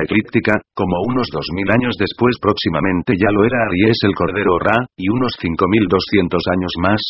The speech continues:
ya el punto vernado de primavera, pasó, a su vez, a Piscis, coincidiendo así con la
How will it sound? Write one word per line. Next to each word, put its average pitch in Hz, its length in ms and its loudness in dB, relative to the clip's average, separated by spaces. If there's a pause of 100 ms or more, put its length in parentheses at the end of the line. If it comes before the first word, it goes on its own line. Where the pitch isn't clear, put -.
(180)
ya 107 240 0
el 110 160 -6
punto 110 320 2
vernado 101 480 0
de 98 80 -6
primavera, 87 480 0 (160)
pasó, 85 560 0
a 90 80 0
su 73 160 -8
vez, 110 240 -2 (160)
a - 160 -2
Piscis, - 640 -4
coincidiendo 101 800 2
así 131 240 -2
con 107 240 2
la 92 80 2